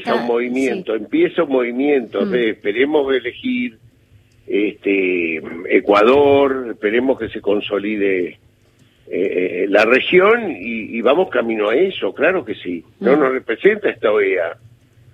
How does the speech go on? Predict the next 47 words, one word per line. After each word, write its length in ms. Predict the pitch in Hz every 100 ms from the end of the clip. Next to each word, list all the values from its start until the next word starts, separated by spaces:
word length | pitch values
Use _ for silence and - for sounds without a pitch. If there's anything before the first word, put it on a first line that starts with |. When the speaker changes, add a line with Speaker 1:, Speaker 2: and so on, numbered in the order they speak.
| _ _ - -
Speaker 2:
O 140 | - 220
sea, 340 | 262 254 254 233
no 140 | 226
va 100 | 254
a 40 | 262
ser 140 | 254
algo 220 | 233 233
inmediato, 640 | 233 220 214 233 226 202 202
no 80 |
es 60 | 220
que 100 | 226
mañana 380 | 196 208 214 214
van 140 | 208
a 80 | 202
pedir 160 | 208 147
Speaker 1:
No, 60 |
Speaker 2:
la 60 | 143
Speaker 1:
no, 60 | 131 135
Speaker 2:
renuncia 240 | - 135
de 60 | 202
Speaker 1:
este 100 | 196
es 40 | 190
un 40 |
Speaker 2:
Almagro. 300 | 185 160 151
Speaker 1:
movimiento 520 | 160 170 175 156 143 120
que 100 | 127
va 180 | 135 147
de 100 | 135
menor 320 | 127 131 131
a 60 |
mayor, 580 | 120 117 139 156 151 120
pero 220 | 110 110 107
bueno, 300 | 135 139 117
ya 80 | 120
está 220 | 120 123
Bolivia, 520 | 117 110 120 131 127 113
está 160 | 104
Argentina, 800 | 107 - 104 104 123 127 123 113
puede 200 | - 113 107
estar 180 | 117
Ecuador, 720 | 110 - 104 104 127 127 120 - _ _ _ _ _ _ 220
Speaker 2:
Hmm. 80 |
Speaker 1:
¿eh? 200 | 117 139 170
Se 100 | 117
suman 380 | - 135 127 127
otros 280 | 123 117
países 760 | - 104 107 131 120 - 101